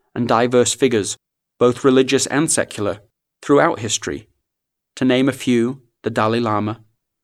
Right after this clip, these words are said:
Steve Jobs, Leo Tolstoy, Michael Jordan, Warren Buffett, Mother Teresa, and Henry David Thoreau,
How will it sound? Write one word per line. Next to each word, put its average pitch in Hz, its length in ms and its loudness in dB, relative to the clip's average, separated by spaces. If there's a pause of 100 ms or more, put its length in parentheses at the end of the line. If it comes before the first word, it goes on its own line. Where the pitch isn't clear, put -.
(300)
Steve 117 320 -4
Jobs, 110 520 -4 (520)
Leo 117 280 0
Tolstoy, 113 760 -4 (580)
Michael 113 280 0
Jordan, 120 520 2
Warren 120 320 4
Buffett, 120 440 -4 (420)
Mother 117 180 0
Teresa, 120 640 0 (420)
and 120 120 -8
Henry 127 280 0
David 120 380 0
Thoreau, 117 420 0